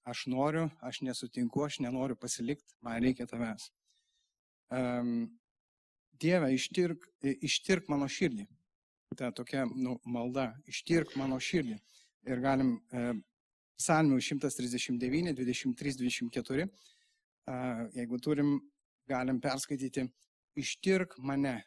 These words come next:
Dieve, pažink mano širdį, išbandyk mane ir pažink mano mintis, matyk, aš, aš einu nedorėlių keliu ir vesk mane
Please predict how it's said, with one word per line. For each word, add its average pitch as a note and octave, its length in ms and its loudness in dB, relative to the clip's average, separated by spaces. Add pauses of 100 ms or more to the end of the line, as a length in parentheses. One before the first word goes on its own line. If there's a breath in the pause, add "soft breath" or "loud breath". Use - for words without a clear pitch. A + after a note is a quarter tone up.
Dieve, A#2+ 440 0 (160)
pažink C#3+ 420 2
mano D3+ 220 2
širdį, B2 480 2
išbandyk C3 580 2
mane D3+ 360 2 (400 soft breath)
ir C3+ 100 -2
pažink D#3 560 2
mano D3+ 240 4
mintis, C#3 720 2
matyk, C#3+ 500 0
aš, C#3+ 160 -2 (100)
aš D#3 260 0
einu D3 260 4
nedorėlių C3 540 2
keliu C3+ 360 2 (140)
ir A#2 140 2
vesk D3+ 380 6
mane B2+ 300 2